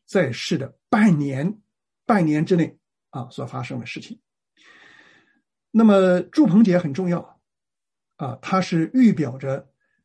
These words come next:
耶稣基督要这个再来啊，是收纳，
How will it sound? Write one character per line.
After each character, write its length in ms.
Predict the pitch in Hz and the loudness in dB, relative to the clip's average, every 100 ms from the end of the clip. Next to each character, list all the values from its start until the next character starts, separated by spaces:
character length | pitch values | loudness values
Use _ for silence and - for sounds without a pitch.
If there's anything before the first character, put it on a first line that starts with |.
| _ | _
耶 120 | - 208 | 0 2
稣 120 | 214 | 2
基 140 | 208 | 2
督 340 | 190 185 185 - | 2 2 0 -4
要 420 | 175 175 135 120 _ _ _ _ _ _ _ | 0 0 0 -8 _ _ _ _ _ _ _
这 160 | _ 151 | _ -8
个 380 | 135 131 127 127 | -6 -10 -12 -18
再 260 | _ 247 190 | _ 0 0
来 340 | 120 131 - _ _ _ _ _ | -2 -8 -10 _ _ _ _ _
啊， 280 | 160 127 123 _ _ | -12 -12 -16 _ _
是 420 | - - - 147 | -20 -12 -10 -10
收 480 | 170 - 269 247 240 | -10 -2 2 2 0
纳， 440 | - 233 190 - | 0 0 0 -8